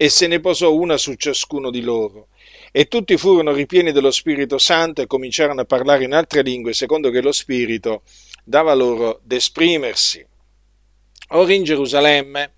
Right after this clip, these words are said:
si trovavano di soggiorno dei giudei, uomini religiosi d'ogni nazione di sotto il cielo.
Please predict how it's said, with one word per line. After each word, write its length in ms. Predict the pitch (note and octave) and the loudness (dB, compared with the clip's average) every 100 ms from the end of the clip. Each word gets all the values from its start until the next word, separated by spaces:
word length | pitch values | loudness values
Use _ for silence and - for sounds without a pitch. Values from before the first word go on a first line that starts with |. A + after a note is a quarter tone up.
| _ - - | _ -20 -16
si 200 | - C#3 | -10 -6
trovavano 520 | D#3 D#3 E3 D3+ C3+ | 0 4 6 6 2
di 140 | B2+ C3+ | -4 -6
soggiorno 600 | - C3+ A#2 C3 B2 A#2 | -6 -4 -2 0 -2 -4
dei 200 | A#2+ A2+ | -6 -6
giudei, 500 | B2 B2 C#3+ C3 A2 | 0 6 8 8 6
uomini 380 | C3 C3+ B2 A#2 | 2 0 -2 -8
religiosi 540 | A2+ A#2 A2+ C#3 A#2+ | -8 -6 -2 -2 -2
d'ogni 260 | B2 B2 A#2+ | -4 -4 -4
nazione 560 | C3+ - E3 D#3 C#3 | -8 -4 0 0 0
di 100 | A2+ | -6
sotto 360 | A2 C#3 B2 B2+ | -6 -4 -4 -4
il 100 | A#2 | -4
cielo. 540 | - C3+ A2 G#2+ G2 | -2 0 0 -2 -10